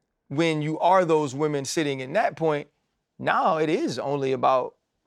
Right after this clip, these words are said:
how much I'm going to get for what I am accusing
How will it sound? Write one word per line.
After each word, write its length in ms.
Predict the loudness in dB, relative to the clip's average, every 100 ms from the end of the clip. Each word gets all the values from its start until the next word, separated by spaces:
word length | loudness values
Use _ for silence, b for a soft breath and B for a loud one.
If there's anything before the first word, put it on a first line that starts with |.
| _ _
how 320 | -12 0 2 4
much 560 | 2 0 -4 -12 -12 _ _ _ _ -4
I'm 360 | -2 0 -2 2
going 320 | 4 4 0
to 160 | -6
get 420 | -6 2 2 2 -6
for 240 | -12 -4 -2
what 400 | 0 0 0 _ _ _ _ _
I 220 | 2 4
am 240 | 4 2 0
accusing 760 | -2 -4 -2 0 0 -4 -6